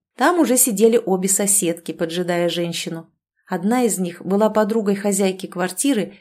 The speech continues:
и сама подыскивала жильцов, сама брала оплату за проживание и за свет.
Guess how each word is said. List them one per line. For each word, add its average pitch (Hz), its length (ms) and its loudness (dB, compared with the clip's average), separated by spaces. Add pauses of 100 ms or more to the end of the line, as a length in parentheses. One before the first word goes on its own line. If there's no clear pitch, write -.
(140)
и 208 100 -4
сама 220 360 2
подыскивала 208 720 0
жильцов, 202 600 -2 (220)
сама 226 340 2
брала 226 340 4
оплату 180 560 -4
за 175 120 -4
проживание 175 720 -4
и 180 100 -6
за 175 140 -4
свет. 175 400 -2